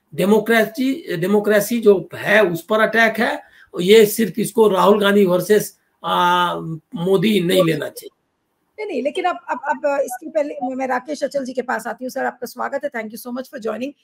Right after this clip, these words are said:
Speaker 2: और, अ, जो नड्डा जी की जो चिट्ठी है, उसका एक portion मैं पढ़ती हूँ ताकि दर्शकों को भी पता चले कि हम किसकी भाषा, किस निम्न स्तर की जो भाषा का इस्तेमाल किया गया है, हम उसके बारे में जिक्र कर रहे हैं। अब, अ, नड्डा जी ने कहा है कि "खरगे जी,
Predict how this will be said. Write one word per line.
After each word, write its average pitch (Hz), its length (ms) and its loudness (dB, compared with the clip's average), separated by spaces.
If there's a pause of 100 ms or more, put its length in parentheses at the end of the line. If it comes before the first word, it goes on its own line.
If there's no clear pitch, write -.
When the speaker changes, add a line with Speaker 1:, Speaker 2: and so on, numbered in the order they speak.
(300)
Speaker 2:
और, 285 200 2
अ, 285 320 2
जो 392 300 -2 (240)
नड्डा 277 400 2
जी 330 140 -4
की 339 100 -6
जो 339 120 -6
चिट्ठी 320 400 -2
है, 247 160 0
उसका 269 220 -6
एक 285 140 -4
portion 277 320 -4
मैं 311 100 -4
पढ़ती 247 300 -8
हूँ 277 100 -8
ताकि 269 220 -10
दर्शकों 233 380 -8
को 277 100 -8
भी 269 100 -6
पता 262 260 -6
चले 254 280 2
कि - 360 -8
हम 269 100 -2
किसकी 294 360 -10
भाषा, 240 480 -2
किस 277 220 -12 (160)
निम्न 285 220 -2
स्तर 262 280 -8
की 294 140 -12
जो 269 140 -2
भाषा 233 300 -6
का 262 260 -4 (260)
इस्तेमाल 254 400 -2
किया 254 220 0
गया 233 160 0
है, 254 60 2
हम 285 80 -2
उसके 269 200 -8
बारे 240 200 -2
में 285 100 -8
जिक्र 233 260 -8
कर 208 180 -8
रहे 190 100 -8
हैं। - 80 -16 (340)
अब, 311 200 -2
अ, 302 100 2
नड्डा 294 360 2
जी 349 140 -2
ने 339 100 -6
कहा 294 280 -4
है 294 200 0
कि 370 120 -10
"खरगे 269 440 -6
जी, 339 180 -6